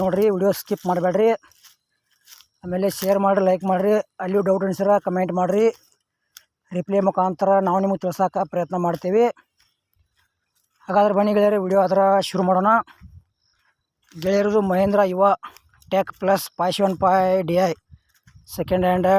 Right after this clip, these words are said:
ಟ್ರ್ಯಾಕ್ಟರ್ ಮಾರಾಟಕ್ಕಿದೆ. ಗೆಳೆಯರ ಹತ್ರ ಮಾಡಲ್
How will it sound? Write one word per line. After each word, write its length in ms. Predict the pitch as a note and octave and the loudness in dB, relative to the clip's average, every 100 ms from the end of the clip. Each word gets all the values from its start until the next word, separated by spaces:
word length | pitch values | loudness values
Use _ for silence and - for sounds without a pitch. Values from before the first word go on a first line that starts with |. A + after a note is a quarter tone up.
| G3 F#3+ | 4 2
ಟ್ರ್ಯಾಕ್ಟರ್ 300 | F3 D#3+ F#3 E3+ | -2 -2 0 0
ಮಾರಾಟಕ್ಕಿದೆ. 480 | D#3+ E3 D3+ F3+ G#3+ A#3+ - - - - _ _ _ _ _ _ _ _ _ _ _ E3 | 0 -2 -2 2 2 0 -10 -20 -20 -20 _ _ _ _ _ _ _ _ _ _ _ -10
ಗೆಳೆಯರ 260 | F3 F#3 G3 | 0 2 4
ಹತ್ರ 160 | F3+ F#3+ | 2 0
ಮಾಡಲ್ 280 | F3+ F#3+ G3 | 2 2 4